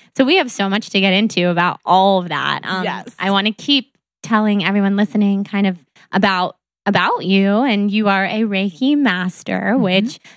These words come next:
Speaker 1: you'll definitely define for us in a second.
Speaker 2: Yes.
Speaker 1: And you own Pure Barre Beverly Hills.
Speaker 2: Mm-hmm.
Speaker 1: You teach yoga.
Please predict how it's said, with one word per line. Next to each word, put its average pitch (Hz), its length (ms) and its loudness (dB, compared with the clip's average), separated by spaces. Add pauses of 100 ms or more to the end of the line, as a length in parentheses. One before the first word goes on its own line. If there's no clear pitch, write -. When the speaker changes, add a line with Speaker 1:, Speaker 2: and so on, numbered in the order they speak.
Speaker 1:
you'll 214 140 4
definitely 208 1120 0
define 185 420 -4
for 190 140 -8
us - 240 -8
in 185 80 -8
a 190 60 -2
second. 165 500 -4
Speaker 2:
Yes. 165 180 -8 (280)
Speaker 1:
And 220 640 2
you 226 320 2
own 220 360 -2
Pure 233 260 2
Barre 196 260 2
Beverly 196 440 -4
Hills. 190 520 -6
Speaker 2:
Mm-hmm. 202 260 -2 (120)
Speaker 1:
You 220 80 2
teach - 320 -4
yoga. 175 640 -2